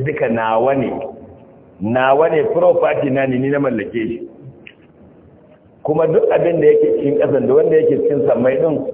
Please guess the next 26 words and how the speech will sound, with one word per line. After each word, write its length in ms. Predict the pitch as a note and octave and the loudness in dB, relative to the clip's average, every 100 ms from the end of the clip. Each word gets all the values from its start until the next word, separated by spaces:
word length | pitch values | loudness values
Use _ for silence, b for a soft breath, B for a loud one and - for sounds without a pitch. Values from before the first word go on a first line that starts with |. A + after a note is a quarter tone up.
| - - - - - - | -14 -18 -20 -20 -10 -4
Allah 200 | C3 B2+ | 0 2
ya 80 | B2 | 0
ce 80 | B2+ | -2
gaba 340 | A2+ B2+ C3 C3 | 0 2 2 2
ɗaya 240 | C#3+ C#3+ | 0 2
suna 200 | C#3+ C3 B2 | 2 2 2
yin 180 | B2+ - | 0 0
da'a, 360 | C#3 C#3 C#3 A2 - - - - | 2 2 0 -2 -4 -8 -14 -10
suna 240 | C#3+ C#3+ D3+ | -2 0 0
kankan 400 | D3+ D#3+ D#3+ E3 | 0 0 0 0
da 80 | D3 | 0
kai, 280 | C#3 C#3 - - - - | 0 -2 -2 -4 -4 2
da'an 360 | D3+ D3+ C#3 | 2 2 0
nan 100 | C#3 C#3 | -2 0
ko 160 | D#3 | 0
ta 140 | D#3+ D#3 | 0 0
dole 480 | D3 F3+ F#3 E3+ D#3+ - - - - | 2 6 8 6 4 2 -2 -4 -2
ko 120 | C#3+ | 0
ta, 160 | C#3+ C#3+ C#3+ C#3+ | 2 0 0 0
ko 100 | D3 | 0
ta 120 | D3 | 2
zaɓi, 320 | C#3+ C#3 - - - - - - | 2 2 -2 -4 -8 -10 -12 4
ɗau'an 360 | D3 - D3+ - | 4 6 2 2
aw 160 | C3+ | 2
karhan, 420 | C3 C3 B2+ G2+ | 2 2 0 -2
ko? 100 | - | 2